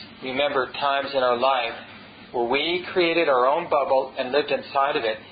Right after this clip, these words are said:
and we didn't know it until the bubble burst. And then we realized you weren't really in the same reality as everyone else, which was, is its own bubble, of course. But just that teaches us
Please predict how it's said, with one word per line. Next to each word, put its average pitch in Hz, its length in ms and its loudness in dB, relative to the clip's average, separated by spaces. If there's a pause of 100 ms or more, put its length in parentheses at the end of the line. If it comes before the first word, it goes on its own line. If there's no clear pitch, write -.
(140)
and 120 120 -6
we 123 120 -2
didn't 185 400 -2
know 190 280 4
it 110 220 -2 (480)
until 139 260 -4
the 135 140 0
bubble 135 320 2
burst. - 420 0 (640)
And 123 120 -2
then 143 120 0
we 151 80 0
realized 135 500 2 (380)
you 135 160 -6
weren't 151 440 0
really 180 360 2
in 143 80 0
the 135 80 -4 (120)
same 160 200 0
reality 147 540 2
as 120 140 -2
everyone 120 420 0
else, 131 320 0 (680)
which 160 200 0
was, 151 140 0 (220)
is 143 160 -4
its - 220 -10 (100)
own 156 220 0
bubble, 131 300 0
of 101 200 -12
course. 101 240 -8 (800)
But 135 100 -2
just 202 300 0 (400)
that 180 500 0 (100)
teaches 233 420 -4
us 117 240 0